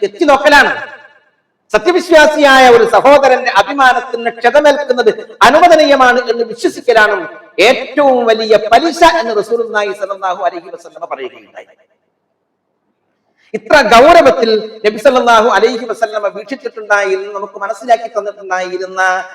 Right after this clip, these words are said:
വിശ്വാസിയുടെ അഭിമാന സംരക്ഷണത്തിന്റെ കാര്യത്തിൽ പലപ്പോഴും സമൂഹത്തിൽ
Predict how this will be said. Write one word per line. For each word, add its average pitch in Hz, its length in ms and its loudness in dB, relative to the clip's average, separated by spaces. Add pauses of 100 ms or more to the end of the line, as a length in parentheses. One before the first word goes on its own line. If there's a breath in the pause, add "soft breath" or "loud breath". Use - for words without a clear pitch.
(160)
വിശ്വാസിയുടെ 190 840 -2
അഭിമാന 214 640 -2
സംരക്ഷണത്തിന്റെ 196 840 -12 (100)
കാര്യത്തിൽ 170 380 -4 (100)
പലപ്പോഴും 185 600 -4
സമൂഹത്തിൽ 175 840 -12